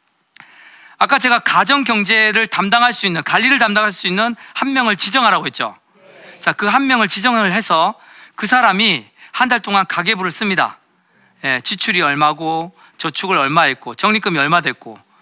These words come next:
자, 이런 것들을 다 정리를 해옵니다. 해와서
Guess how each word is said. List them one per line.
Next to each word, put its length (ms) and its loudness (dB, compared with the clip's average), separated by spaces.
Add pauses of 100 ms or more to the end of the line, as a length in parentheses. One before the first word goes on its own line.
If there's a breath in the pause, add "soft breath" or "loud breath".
(180 soft breath)
자, 120 -2
이런 180 2
것들을 260 0
다 200 -2
정리를 520 -2
해옵니다. 500 0 (340 soft breath)
해와서 480 2